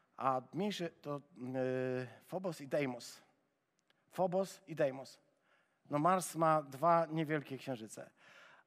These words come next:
ale ich nazwy są dramatyczne. Phobos,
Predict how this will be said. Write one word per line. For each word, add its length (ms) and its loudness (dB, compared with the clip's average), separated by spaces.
ale 400 4
ich 240 -8
nazwy 540 2
są 400 0
dramatyczne. 640 -2
Phobos, 600 2